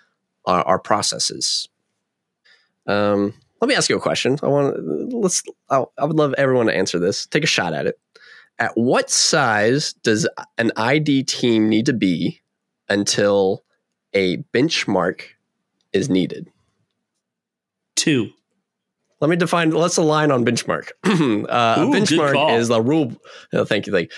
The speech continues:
Speaker 1: Uh, benchmark is a rule brick, pretty much, on how I Ds get crea-, uh, get graded,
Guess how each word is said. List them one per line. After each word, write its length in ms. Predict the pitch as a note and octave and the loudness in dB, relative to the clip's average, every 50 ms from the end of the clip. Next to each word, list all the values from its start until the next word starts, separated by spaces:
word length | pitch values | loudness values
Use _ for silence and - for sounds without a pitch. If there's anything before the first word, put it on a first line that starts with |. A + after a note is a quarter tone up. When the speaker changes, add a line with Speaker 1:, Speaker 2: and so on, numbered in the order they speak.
| - - - | -12 -4 0
Speaker 1:
Uh, 200 | A#2+ A#2 A#2+ A#2+ | 0 2 2 2
benchmark 460 | C3 F3+ G#3+ G3+ - F3 D3 C3+ - | 2 0 0 0 0 0 0 0 0
is 180 | - A2+ A2 A2+ | -2 0 2 2
a 100 | G2+ G2+ | 2 2
rule 260 | G2+ A2 C3+ D3+ D3+ | 2 2 0 0 0
brick, 420 | A#2+ A#2 F#2 F2 F2+ G2 - - - - | 0 0 0 2 0 0 -2 -8 -8 -4
pretty 160 | - A#2 A2+ | -2 2 2
much, 180 | G#2 F#2 - - | 2 2 2 0
on 100 | G2+ F#2+ | 0 0
how 260 | F#2 G2 F#2+ F#2 D#2+ | 0 0 -2 -2 -2
I 180 | - F#2 F#2 | 0 -2 -2
Ds 380 | F#2 F2+ F2+ F#2 F2+ F2 F2 - | 0 0 0 0 0 -2 -2 -2
get 200 | - G2+ F#2+ - | -2 -2 -2 -2
crea-, 420 | - - - G#2+ G2+ G2+ G#2 G#2 | -6 -6 -2 0 0 2 2 0
uh, 460 | - G#2 G2+ G2 F#2+ F#2+ F#2+ F2+ F2 E2 | 0 0 2 2 2 2 2 0 0 0
get 200 | G2 G#2 A#2+ A2+ | 0 -2 -2 -2
graded, 640 | A2 A#2+ A2+ A2 A2 A2 G2+ G2+ F#2+ F2 F#2 - | 0 0 2 2 2 2 2 2 2 2 0 -2